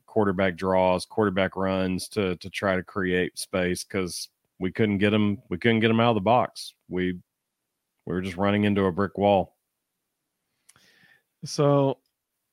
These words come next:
Speaker 2: I almost said, "Hey, Mister Jones, will you put my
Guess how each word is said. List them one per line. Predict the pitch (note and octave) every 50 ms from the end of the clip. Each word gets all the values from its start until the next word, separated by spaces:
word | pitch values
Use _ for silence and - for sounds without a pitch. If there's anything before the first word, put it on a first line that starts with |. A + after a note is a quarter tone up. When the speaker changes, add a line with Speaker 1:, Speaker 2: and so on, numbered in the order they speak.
| _ _ _ _ _ _ _ -
Speaker 2:
I | C3
almost | C3 D3 D#3 D3+ D3+ D3+ D#3 D3+ C#3+ - -
said, | - D3 C#3 C3+ -
"Hey, | C#3 D3+ D3
Mister | C#3 C#3 C#3+ C#3+ - - C#3+
Jones, | B2 C#3 C#3+ D3 D3 D3 D3 D3 -
will | - B2+ B2+
you | B2+ B2+ D3 D3+
put | - - D#3+ D3+ D3 -
my | C#3+ C3+ C3+ C#3 C#3 C#3 C#3+ C3+